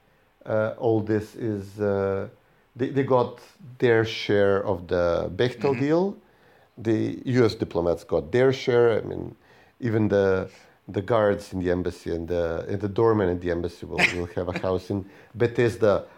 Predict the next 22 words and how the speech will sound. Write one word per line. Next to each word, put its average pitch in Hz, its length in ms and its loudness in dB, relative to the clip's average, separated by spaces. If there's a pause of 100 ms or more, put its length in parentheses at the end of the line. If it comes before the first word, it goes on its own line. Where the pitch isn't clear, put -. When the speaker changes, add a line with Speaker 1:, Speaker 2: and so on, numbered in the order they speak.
Speaker 1:
out 104 220 2
of 92 60 -2
Speaker 2:
Yeah. 92 80 -8
Speaker 1:
this 92 140 -6
deal. 127 360 2 (640)
So - 240 2
do 117 160 0
we 131 140 6
have 113 300 2
their 98 140 2
money 175 300 4
and 165 160 4
they 139 380 4 (340)
have 123 160 -2
to - 80 -4
park 110 440 0
it 117 100 -6
somewhere, 147 540 4 (420)
and 107 120 0
they're 113 120 4
busily 101 420 0
buying 82 460 0